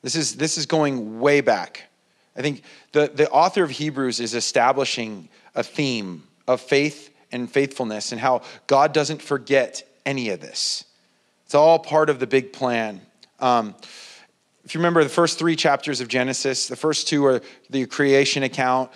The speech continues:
uh, how God brought everything to be. He ordered it. Uh, there's so many really cool things in there. If you look at it, like, there's all these beautiful pictures and signs and, of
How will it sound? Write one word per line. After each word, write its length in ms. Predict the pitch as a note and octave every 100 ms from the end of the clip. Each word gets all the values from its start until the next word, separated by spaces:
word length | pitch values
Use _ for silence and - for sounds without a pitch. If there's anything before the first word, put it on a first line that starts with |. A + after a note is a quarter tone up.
| - - -
uh, 240 | B2 A2+
how 220 | B2 C#3+
God 360 | C3 C3 C3 A2+
brought 240 | A#2+ B2+
everything 420 | C3 B2+ B2 C3+
to 120 | B2 A#2+
be. 480 | A#2 A#2+ A#2+ A#2+ A#2+ - -
He 240 | D3 D3 -
ordered 480 | D3 D3 D3 C#3+ C3+
it. 320 | C3+ C3+ -
Uh, 280 | B2+ A#2 G#2+
there's 200 | C3 B2+
so 220 | - D#3
many 220 | D#3+ D3+
really 640 | C3 - A#2+ C#3 D#3 D3+ C#3
cool 320 | - C#3+ C#3
things 400 | - C3+ C#3 B2+
in 100 | C3+
there. 340 | C3 C3 C#3 B2
If 120 | A#2+
you 200 | B2 A#2 _
look 300 | B2+ C#3 D3
at 180 | B2+ B2+
it, 160 | B2+
like, 180 | A#2+ A2+ - - -
there's 180 | C#3+ - -
all 320 | C3+ D3 D#3
these 240 | C#3+ A2+ -
beautiful 720 | A#2 B2+ D#3 D#3 C#3 B2+ - - - -
pictures 580 | F3+ - D#3 D3 C3+
and 140 | A#2+ A#2
signs 540 | D#3 C#3 C#3 C#3+ B2+
and, 180 | A#2 G2+ B2+
of 160 | A#2